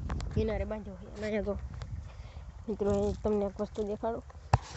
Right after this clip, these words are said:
આ દૂધીનો વીલો મિત્રો પાછો ઓલો થઈ ગયો, લંઘાઈ ગયો છે. પાણી નથી પાયું ને એટલે નકર અસલ મજાનો રહે. તો મિત્રો, આજનો વ્લોગ અહીં પૂરો, પૂરો કરું. આજનો, આજનો વ્લોગ અહીં પૂરો કરું. વીડિયો ગમે તો મિત્રો એક લાઈક,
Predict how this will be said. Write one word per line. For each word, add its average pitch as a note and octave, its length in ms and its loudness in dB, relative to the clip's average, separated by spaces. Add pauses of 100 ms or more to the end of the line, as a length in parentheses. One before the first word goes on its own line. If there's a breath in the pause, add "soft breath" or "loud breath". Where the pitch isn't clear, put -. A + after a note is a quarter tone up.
(560 loud breath)
આ C4 100 4
દૂધીનો B3+ 440 4
વીલો C#4 200 2
મિત્રો B3+ 260 -2
પાછો G#3+ 320 -2
ઓલો G3+ 160 -4
થઈ A#3 140 -6
ગયો, G#3+ 120 -6
લંઘાઈ G#3+ 360 -2
ગયો A#3 240 -2
છે. A#3+ 160 -6 (1500)
પાણી C#4+ 360 4
નથી D4 120 -4
પાયું D4 240 4
ને A#3+ 40 2
એટલે A3+ 220 -6 (280)
નકર C4 300 -2
અસલ C#4 220 0
મજાનો C4 300 2
રહે. C4 180 8 (1000)
તો G#3 140 -4
મિત્રો, A3 280 -4
આજનો A#3 260 0
વ્લોગ A#3+ 220 -4
અહીં A#3+ 140 -6
પૂરો, A#3 440 -6
પૂરો B3+ 160 0 (100)
કરું. A#3+ 420 -2
આજનો, C4 440 0 (1200)
આજનો B3+ 280 0
વ્લોગ B3 200 -4
અહીં B3 140 -2
પૂરો B3 180 -8
કરું. A3+ 140 -4
વીડિયો A#3 200 -4
ગમે C4+ 220 -2
તો C4+ 120 -6
મિત્રો A#3+ 300 -4
એક G3+ 120 -10
લાઈક, A3 220 -4